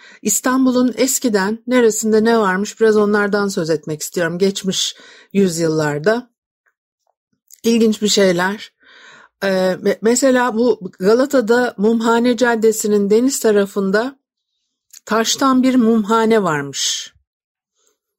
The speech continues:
Ee, petrol lambaları çıktıktan sonra tatil edilmiş. Ee, müsahip Sadi Celal öyle söylüyor.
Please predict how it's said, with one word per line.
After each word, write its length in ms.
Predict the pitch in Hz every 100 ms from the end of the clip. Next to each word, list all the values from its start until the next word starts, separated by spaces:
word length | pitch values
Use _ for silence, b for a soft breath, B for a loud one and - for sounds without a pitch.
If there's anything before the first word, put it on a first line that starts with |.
| _
Ee, 180 | 180 175
petrol 600 | - 220 226 - 233 226
lambaları 560 | 214 202 196 185 196 202
çıktıktan 600 | 214 - 202 - 202 196
sonra 500 | - 180 165 175 202 _ _ _ _
tatil 380 | - 180 175 190
edilmiş. 760 | 175 151 156 185 226 - - - _ b b b b b b -
Ee, 160 | 170 170
müsahip 440 | 180 - 175 165
Sadi 300 | - 175 170
Celal 320 | 170 175 175
öyle 240 | 170 170 170
söylüyor. 560 | - 170 151 160 202